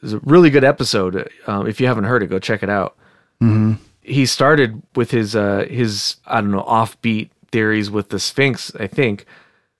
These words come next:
Speaker 1: And yeah, it's supposed to be, he thinks it's dated around the time of Göbekli Tepe,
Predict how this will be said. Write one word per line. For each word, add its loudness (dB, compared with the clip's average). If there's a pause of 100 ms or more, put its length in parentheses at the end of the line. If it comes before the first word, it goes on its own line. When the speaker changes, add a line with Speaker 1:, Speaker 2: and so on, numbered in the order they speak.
(240)
Speaker 1:
And -2
yeah, 4
it's 2
supposed 2
to 0
be, -2
he 0
thinks 0
it's -4
dated 2
around 2
the 0
time -2
of -4
Göbekli -2
Tepe, -2